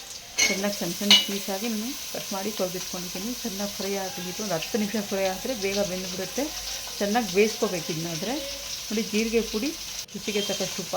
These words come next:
ಅಷ್ಟೇ ಇದಕ್ಕೆ ನಾನು ಹಾಕ್ತಾ ಇರೋದು, ಇನ್ನೇನು ಮಸಾಲೆ ಬೇಡ, ಇಷ್ಟೇ ಆಗುತ್ತೆ. ಚೆನ್ನಾಗಿ ಫ್ರೈ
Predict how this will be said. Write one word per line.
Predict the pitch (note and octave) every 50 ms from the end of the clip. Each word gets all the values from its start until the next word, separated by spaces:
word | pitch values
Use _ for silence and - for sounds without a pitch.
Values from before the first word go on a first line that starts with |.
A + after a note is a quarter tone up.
| F3+ F3
ಅಷ್ಟೇ | - - - B3 A#3
ಇದಕ್ಕೆ | G#3+ - - E3+
ನಾನು | D#3+ D#3+ D#3+
ಹಾಕ್ತಾ | D#3+ - - - F3+ -
ಇರೋದು, | E3+ D#3+ F#3+ F3
ಇನ್ನೇನು | F3 F3+ G3 G#3 A3 G3+
ಮಸಾಲೆ | E3+ C#3+ F3 F3+ F#3+ G3 F3 D#3+ E3+
ಬೇಡ, | E3+ E3 G3 A3 G#3+ F#3+
ಇಷ್ಟೇ | - - - A3 G3 F3+ E3+
ಆಗುತ್ತೆ. | D#3 D#3+ D#3 - - C#4 - - - - - - - - - - - - - - A3 - - -
ಚೆನ್ನಾಗಿ | G#3 G3 G3 G#3+ G#3 - -
ಫ್ರೈ | F#3+ G3